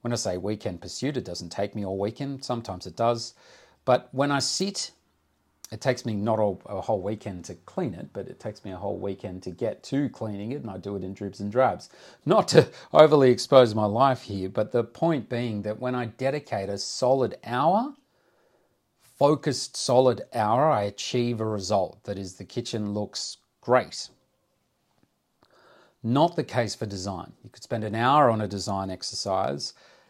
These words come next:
and still have something, sorry, let me say that differently. You could spend an hour on a design exercise and have something incredible.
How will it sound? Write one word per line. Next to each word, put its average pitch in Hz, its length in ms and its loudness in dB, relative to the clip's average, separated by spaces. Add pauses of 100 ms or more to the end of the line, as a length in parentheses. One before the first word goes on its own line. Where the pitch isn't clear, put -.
and 113 80 -14
still 160 260 -6
have 143 160 0
something, 110 580 -4 (1000)
sorry, 87 300 -6
let 92 120 -8
me 90 60 -14
say 98 160 -8
that 90 180 -8
differently. 107 440 -8 (320)
You 110 60 -8
could 123 120 -4
spend 117 220 0
an 107 100 -2
hour 147 260 6
on 117 120 2
a 107 60 -2
design 101 440 -4
exercise 95 680 -6
and 98 140 -10
have 107 220 -6
something 98 560 -8
incredible. 151 520 -2